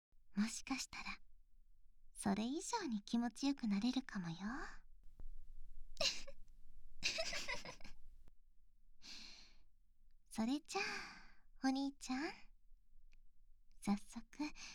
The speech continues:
催眠をかける準備をしよっか。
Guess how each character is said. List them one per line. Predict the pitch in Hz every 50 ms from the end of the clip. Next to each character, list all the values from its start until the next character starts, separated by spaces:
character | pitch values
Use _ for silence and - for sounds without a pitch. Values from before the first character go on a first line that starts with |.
| - - - - - -
催 | - - - 220 240 269
眠 | 277 294 - - -
を | -
か | - - 320
け | - - 370
る | 370 302 -
準 | - - 311 392 466
備 | 539 523 427
を | 330
し | - - 254
よ | 254 285
っ | - -
か。 | - -